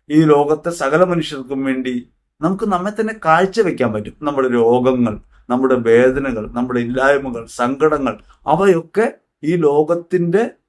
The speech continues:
വേദനകൾക്ക് പരിഹാരമായിട്ട് നമുക്ക് സമർപ്പിക്കാൻ പറ്റും. അവരിന് വേണ്ടി നിൽക്കണം, അവരിന് വേണ്ടി നമ്മെ തന്നെ കൊടുക്കണം,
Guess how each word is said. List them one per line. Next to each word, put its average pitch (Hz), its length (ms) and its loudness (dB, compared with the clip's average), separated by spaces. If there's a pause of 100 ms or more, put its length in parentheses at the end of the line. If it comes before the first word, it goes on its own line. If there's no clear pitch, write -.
(240)
വേദനകൾക്ക് 190 680 4
പരിഹാരമായിട്ട് 202 880 0
നമുക്ക് 165 220 -8
സമർപ്പിക്കാൻ 135 720 -8
പറ്റും. - 220 -20 (720)
അവരിന് 123 260 2
വേണ്ടി 160 300 4
നിൽക്കണം, 170 440 -2 (380)
അവരിന് 123 260 0
വേണ്ടി 160 280 2
നമ്മെ 156 300 -4
തന്നെ 175 140 0
കൊടുക്കണം, 185 440 -2